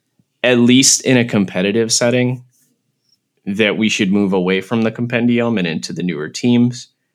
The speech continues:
Um, you know, I know there's a lot of popular compendium teams too, and that's, that's totally fine. If they don't have a, if they don't have a bespoke team or a White Dwarf team or anything,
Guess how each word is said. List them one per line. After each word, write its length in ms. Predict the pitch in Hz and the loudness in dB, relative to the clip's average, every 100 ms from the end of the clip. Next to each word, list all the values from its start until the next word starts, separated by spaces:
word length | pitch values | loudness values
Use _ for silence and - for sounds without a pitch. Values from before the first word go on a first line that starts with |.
| _ _ _ _ - | _ _ _ _ -10
Um, 360 | 90 90 87 - _ _ _ _ _ _ - | -6 -4 -6 -12 _ _ _ _ _ _ 0
you 60 | |
know, 80 | 131 | 2
I 40 | 131 | 4
know 160 | 135 | 4
there's 180 | 143 107 | 4 2
a 40 | 101 | 2
lot 160 | 90 | 0
of 60 | 92 | -2
popular 380 | 95 92 92 92 | -4 -4 -4 -6
compendium 560 | 95 98 98 101 95 | -8 -8 -6 -4 -6
teams 460 | 90 92 90 92 - | -6 -4 -2 -4 -4
too, 220 | 104 101 | -4 -2
and 120 | 104 | 0
that's, 180 | 107 - | -2 -2
that's 180 | - - | -6 -2
totally 220 | 104 92 | -2 0
fine. 160 | 92 92 | -2 -4
If 120 | 123 | 0
they 80 | 202 | 2
don't 120 | 165 | 2
have 200 | 147 156 | 2 4
a, 220 | 151 147 147 | 4 4 2
if 100 | 123 | 0
they 100 | 151 | 0
don't 140 | 143 | 2
have 180 | 147 143 | 0 0
a 60 | 143 | -2
bespoke 380 | 139 - 139 - | -4 -2 -2 -2
team 360 | 135 143 151 | -2 0 0
or 180 | 131 110 | 2 2
a 40 | |
White 200 | 110 117 | 2 -2
Dwarf 200 | 131 131 | -2 -4
team 240 | 131 135 135 | -2 -2 -2
or 40 | |
anything, 440 | 127 135 143 143 | -2 -2 -2 -4